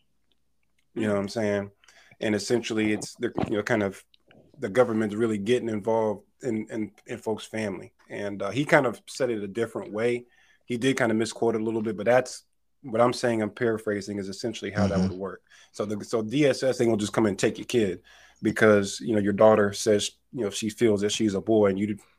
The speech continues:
Speaker 1: you won't let that ride. It's more so of you and your wife split, um, and she and your daughter says, "Hey, I feel,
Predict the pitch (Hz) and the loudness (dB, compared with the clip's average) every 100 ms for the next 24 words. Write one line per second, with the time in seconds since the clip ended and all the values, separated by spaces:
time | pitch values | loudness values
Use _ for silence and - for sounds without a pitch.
0 | - 113 104 101 101 - 95 85 107 104 | -4 0 2 2 0 2 -2 2 2 4
1 | 95 98 107 110 110 113 107 101 95 - | 2 -2 0 0 0 2 4 2 2 -6
2 | - - - - 113 117 113 104 104 110 | -20 -20 -10 0 4 4 4 4 6 4
3 | 110 - 110 127 127 - _ _ _ _ | 2 0 4 4 2 -8 _ _ _ _
4 | _ - 104 101 98 - 113 104 101 - | _ 2 4 6 4 0 0 0 -2 -4
5 | - 117 113 110 - - 104 101 98 104 | -4 -2 -2 -2 -6 -8 -4 -2 2 4
6 | 110 110 - 110 101 - 120 117 117 - | 4 4 0 -2 -2 0 0 0 -4 -12
7 | _ _ _ 113 110 107 101 - - 110 | _ _ _ -4 -2 0 -2 -2 -2 0
8 | 107 104 | 2 0